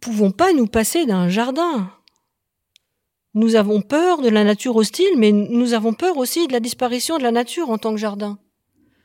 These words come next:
La, la nature est l'atout naturel dont nous avons besoin pour jardiner. Le métier de jardinier, de jardinier est un très beau métier.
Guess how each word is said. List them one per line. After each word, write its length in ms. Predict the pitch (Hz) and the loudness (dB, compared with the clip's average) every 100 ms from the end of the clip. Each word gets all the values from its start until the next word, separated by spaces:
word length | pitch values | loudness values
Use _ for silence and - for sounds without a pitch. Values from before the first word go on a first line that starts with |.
| _ _ _ _ _ _ _ _ _ _ - | _ _ _ _ _ _ _ _ _ _ -8
La, 180 | 240 226 - - | -6 -6 -10 -10
la 140 | 240 | -6
nature 420 | 240 240 370 370 | -4 -2 -2 0
est 200 | 220 240 | 0 0
l'atout 340 | 233 233 285 269 | 0 -2 -2 -2
naturel 500 | 240 262 285 381 269 | -2 -2 -4 -2 0
dont 100 | 240 | -2
nous 160 | 233 | 0
avons 180 | 220 220 | -2 -2
besoin 380 | 220 254 339 359 | -4 -4 -4 -4
pour 160 | 269 | -6
jardiner. 580 | 247 233 233 254 311 311 _ _ _ _ _ _ _ _ _ _ _ _ _ _ _ _ _ _ _ _ _ _ _ _ _ 220 | -4 -4 -4 -6 -8 -10 _ _ _ _ _ _ _ _ _ _ _ _ _ _ _ _ _ _ _ _ _ _ _ _ _ -6
Le 180 | 233 | -2
métier 380 | 240 233 240 349 | 0 -2 -4 -6
de 100 | 226 | -6
jardinier, 1000 | 214 214 214 262 262 208 - 147 120 160 | -6 -6 -6 -4 -4 -6 -8 -16 -20 -20
de 140 | 226 226 | -14 -8
jardinier 440 | 226 214 233 285 | -8 -6 -6 -6
est 140 | 240 214 | -6 -8
un 100 | 202 | -10
très 380 | - - 254 | -12 -8 -6
beau 140 | 226 233 | -4 -4
métier. 380 | 208 202 349 | -6 -6 -8